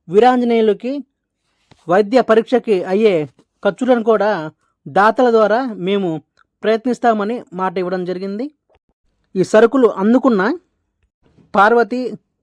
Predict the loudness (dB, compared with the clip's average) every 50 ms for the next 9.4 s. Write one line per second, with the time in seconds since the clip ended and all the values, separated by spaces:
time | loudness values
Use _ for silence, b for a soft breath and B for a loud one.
0 | _ 2 2 4 4 2 2 0 -2 -2 -2 -6 -10 _ _ _ _ _ _ -2
1 | 2 4 4 6 4 4 2 0 0 0 0 0 0 0 0 0 -4 -6 _ _
2 | _ _ _ -8 -6 -4 -2 0 0 0 0 0 -4 -8 _ _ _ _ _ _
3 | -4 -2 0 2 0 0 0 0 -2 -4 -4 -6 -6 -6 -6 -4 -4 -4 -2 0
4 | -2 -2 -2 -2 -4 -4 -4 -8 -10 _ _ _ _ _ _ _ _ _ _ -10
5 | -6 -6 -2 2 2 4 4 4 2 2 2 2 0 0 -4 -4 -2 0 2 2
6 | 2 2 0 -2 -2 -2 -4 -4 -8 _ _ _ _ -6 -2 0 0 2 4 4
7 | 4 4 2 0 0 0 0 0 -4 -6 -8 -4 -4 -2 0 2 2 2 2 2
8 | 0 0 0 -2 -2 -4 -6 _ _ _ _ _ -4 0 2 2 2 2 2 0
9 | -2 -2 -4 -4 -4 -4 -4 -8